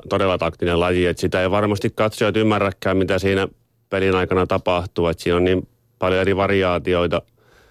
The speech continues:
Lähdetään nyt vaikka siitä liikenteeseen, että itse kun on syöttäjänä, niin, tai jos syöttämässä, niin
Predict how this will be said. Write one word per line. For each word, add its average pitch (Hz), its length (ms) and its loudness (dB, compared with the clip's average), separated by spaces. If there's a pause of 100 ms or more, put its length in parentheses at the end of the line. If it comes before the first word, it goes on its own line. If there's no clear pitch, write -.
(240)
Lähdetään 101 380 0
nyt 98 80 0
vaikka 107 220 -2
siitä 107 260 2
liikenteeseen, 101 720 0
että 95 320 -2 (1120)
itse 104 220 -2
kun 110 160 0
on 104 80 2
syöttäjänä, 92 680 0
niin, 87 280 -2 (720)
tai 87 80 -2
jos 92 140 -2
syöttämässä, 98 640 -2 (960)
niin 87 180 0